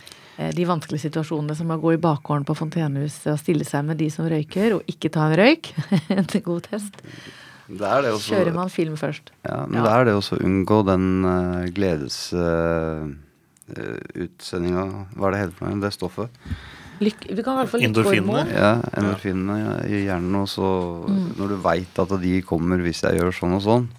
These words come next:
Speaker 1: Mm.
Speaker 2: om det er det, ja, ikke sant, ene eller andre, så må man liksom ta litt sånn grep for å, altså fysiske grep da, som for eksempel å ta en liten omvei rundt. Så
Speaker 1: Mm.
Speaker 2: kommer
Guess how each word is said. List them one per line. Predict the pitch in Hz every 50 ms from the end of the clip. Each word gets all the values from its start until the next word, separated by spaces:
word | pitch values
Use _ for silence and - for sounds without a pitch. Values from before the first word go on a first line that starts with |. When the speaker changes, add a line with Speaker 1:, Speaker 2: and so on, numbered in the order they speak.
| - - -
Speaker 1:
Mm. | 208 208 190 170 160 92
Speaker 2:
om | 90 87
det | 90 90 90
er | 90
det, | 87 90 90 90 90 - -
ja, | - 95 104 110
ikke | 107 101
sant, | 101 104 _ _ - - -
ene | 92 92 90 87
eller | 87 90 95
andre, | 95 92 95 95 101
så | - - - 101 98 98 95 95 92 92 92 90 87 87 82 - - -
må | - - 90 82 80 80
man | 90 98 101 101
liksom | 101 101 98 95 90
ta | - - 80 80
litt | 85 87 87
sånn | 87 85 82 82 82 80 80
grep | 82 80 - - - -
for | - - - - 90 85
å, | 82 82 90 95 92 92 92 _ - - - - - - - - - - - - - - -
altså | 98 101 113 113
fysiske | - - 98 90 80 - - 92 - 90 90
grep | 90 92 95 110 120
da, | - 95
som | - - 123 135 139
for | - 160
eksempel | 135 110 98 82 - - 98 90
å |
ta | - 87 85 87 82
en | 90 87
liten | 85 82 - - 90
omvei | 90 85 78 - - - 101 98 92 92 107 101
rundt. | 92 90 95 101 101 _ - - - -
Så | - - 214
Speaker 1:
Mm. | 110 104 104 101 101 - 95
Speaker 2:
kommer | - 85 95 101